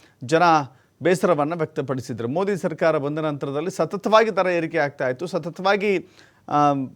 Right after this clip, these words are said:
ಆ, ಜಿ ಎಸ್ ಟಿಯನ್ನು ಹೆಚ್ಚಿಸಲಾಗ್ತಾ ಇತ್ತು. ಇದೇ ಮೊದಲ ಬಾರಿಗೆ ಜಿ ಎಸ್ ಟಿಯನ್ನು ಹದಿನೆಂಟು ಪರ್ಸೆಂಟ್ನಿಂದ ಐದು ಪರ್ಸೆಂಟಿಗೆ ಇಳಿಕೆ ಮಾಡಲಾಗಿದೆ. ಹೀಗಾಗಿ ದಿನನಿತ್ಯದ ಗೃಹ ಬಳಕೆಯ ವಸ್ತುಗಳು ಅತ್ಯಂತ ಕಡಿಮೆ ಬೆಲೆಯಲ್ಲಿ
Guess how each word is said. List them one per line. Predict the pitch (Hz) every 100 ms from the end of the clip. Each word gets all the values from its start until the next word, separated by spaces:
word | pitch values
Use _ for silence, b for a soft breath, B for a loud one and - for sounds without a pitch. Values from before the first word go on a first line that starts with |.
| -
ಆ, | 135 135
ಜಿ | 135 180
ಎಸ್ | 180
ಟಿಯನ್ನು | 185 170 156 160 135 - b b _ - 156 -
ಹೆಚ್ಚಿಸಲಾಗ್ತಾ | - 170 147 143 135 131 113
ಇತ್ತು. | 113 170 175 -
ಇದೇ | 151 202 202
ಮೊದಲ | 170 165 160
ಬಾರಿಗೆ | 151 139 156 196
ಜಿ | 139 143
ಎಸ್ | 147 -
ಟಿಯನ್ನು | 143 135 175
ಹದಿನೆಂಟು | 160 151 202 185 175
ಪರ್ಸೆಂಟ್ನಿಂದ | 160 156 139 131 156 156
ಐದು | 156 151
ಪರ್ಸೆಂಟಿಗೆ | 131 135 120 151 208 - _ _
ಇಳಿಕೆ | 143 151 170
ಮಾಡಲಾಗಿದೆ. | 147 120 113 107 107 104
ಹೀಗಾಗಿ | 113 139 151 196 190
ದಿನನಿತ್ಯದ | 147 160 170 - 165 165 151 b b 147
ಗೃಹ | 143 175
ಬಳಕೆಯ | 196 202 214 185
ವಸ್ತುಗಳು | 139 - 123 135 190 - b -
ಅತ್ಯಂತ | 123 143 131
ಕಡಿಮೆ | 139 156 175 175
ಬೆಲೆಯಲ್ಲಿ | 139 127 147 131